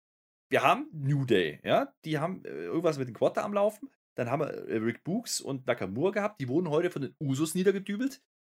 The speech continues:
Die Viking Raiders sind raus. Ja, wir haben die Usos als Champions. Und jetzt haben wir aber noch Sheamus und Rich Holland, die ja auf einmal auch Tag-Team wollen. Ja, so irgendwie sieht das zumindest so aus.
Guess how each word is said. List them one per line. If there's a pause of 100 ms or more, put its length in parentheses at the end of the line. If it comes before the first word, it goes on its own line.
(300)
Die
Viking
Raiders
sind
raus.
Ja,
wir
haben
die (120)
Usos
als
Champions. (260)
Und
jetzt
haben
wir
aber
noch
Sheamus
und
Rich
Holland,
die
ja
auf
einmal
auch
Tag-Team
wollen. (100)
Ja,
so
irgendwie
sieht
das
zumindest
so
aus.